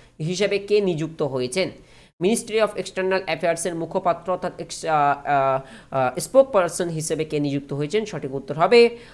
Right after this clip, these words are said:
আহ, অনুরাগ শ্রীবাস্তব। Option C is the right answer। Senior diplomat Anurag Srivastava on Monday took charge as a spokesperson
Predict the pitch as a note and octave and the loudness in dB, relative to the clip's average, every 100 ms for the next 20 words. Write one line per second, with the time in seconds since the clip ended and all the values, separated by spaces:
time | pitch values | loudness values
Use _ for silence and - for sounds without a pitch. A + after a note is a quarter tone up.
0 | - C3 C3 - F3+ G#3+ G#3+ G#3 - D3 | -2 2 2 4 4 6 6 4 0 -2
1 | C3 C3 - B2 - B2+ - C#3 C3+ G#3+ | 0 0 -2 -4 -4 -8 -4 -6 0 0
2 | A3+ D3+ B2+ A#2 A#2+ A#2+ - G3+ G#3 A#2 | 0 -2 -2 -2 -4 -4 -2 0 0 -2
3 | - - A#3 C4+ C#4 F#3+ - A3 A3+ A#3 | -4 -2 0 4 4 2 -2 2 4 4
4 | C#3+ - E3 E3+ E3+ - G3 G3+ A3 G#3+ | 0 -6 -4 0 0 0 0 2 2 0
5 | A3+ - - D#3 D3 F3 G3 A3 G#3 A3+ | -4 -4 -4 -2 0 0 2 0 2 2
6 | A#3 A#3 - F#3+ F3+ - - D#3 D#3 D#3 | 2 0 0 2 2 -2 -6 -2 0 0
7 | D3+ D#3 - - C#4 C#4+ B3+ A#3+ A#3 | 0 -4 -16 2 8 8 6 2 0